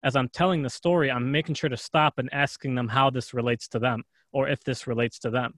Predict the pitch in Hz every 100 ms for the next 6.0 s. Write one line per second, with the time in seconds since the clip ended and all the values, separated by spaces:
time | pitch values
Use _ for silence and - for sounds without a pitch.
0 | - 127 - 131 139 175 - - 170 147
1 | 120 110 - 120 110 - _ _ - 131
2 | 139 139 147 135 170 156 143 127 120 _
3 | 165 143 139 - 117 151 156 123 120 _
4 | _ _ - 156 139 117 147 135 139 135
5 | 143 123 120 139 - 143 139 135 120